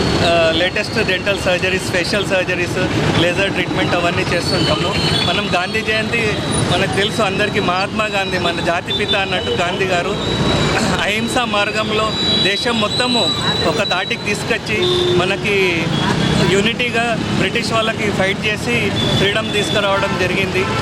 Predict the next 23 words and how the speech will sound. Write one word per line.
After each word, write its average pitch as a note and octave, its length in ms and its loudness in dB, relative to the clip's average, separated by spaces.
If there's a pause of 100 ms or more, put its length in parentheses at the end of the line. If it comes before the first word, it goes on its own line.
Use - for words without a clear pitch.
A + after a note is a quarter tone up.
(160)
మరియు G#3 200 0
లాల్ G3 280 0
బహదూర్ A3 500 0
శాస్త్రి G3+ 340 -2
గారు G#3+ 240 0
మనకు G3+ 280 -2
తెలుసు G3+ 440 0 (340)
ఎంతో G3+ 540 2 (200)
ఫేమస్, G#3+ 400 0 (380)
నిస్వార్థంగా, A#3 880 0 (600)
ఆ, F3 420 2
సేవ A3+ 320 0
చేసి A3 260 -2
ప్రైమ్ G3 300 -2
మినిస్టర్ A3 400 0
అయ్యి, G3+ 300 0 (500)
ఆ, E3 440 2 (140)
మొత్తం A3 300 2
కరప్షన్ G3+ 500 0
లేకుండా, G#3 380 0
ఎలాంటి G#3 380 -2
మచ్చ A3 300 -2
లేకుండా A3 580 0